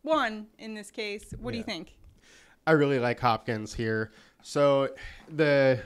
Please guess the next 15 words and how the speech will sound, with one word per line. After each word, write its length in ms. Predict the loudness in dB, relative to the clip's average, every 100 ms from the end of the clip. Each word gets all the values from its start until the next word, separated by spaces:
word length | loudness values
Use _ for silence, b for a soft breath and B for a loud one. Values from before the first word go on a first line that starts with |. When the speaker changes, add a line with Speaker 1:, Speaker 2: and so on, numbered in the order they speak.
| -6
Speaker 2:
Vikings 540 | 4 6 6 2 4
also 300 | 4 4 2
rank 280 | 2 0 -2
thirtieth 520 | 4 4 6 2 0
in 60 | -2
allowing 380 | 0 0 0 0
hundred 340 | 2 2 2
ninety-three 720 | -2 -4 -4 -6 -6 -4 -4
yards 400 | 0 0 0 -4
per 260 | -6 -6 -6
game 380 | -6 -2 -2 -2
to 60 | -2
the 60 |
wide 260 | 0 0 -2
receiver. 580 | -10 -10 -8 -6 -8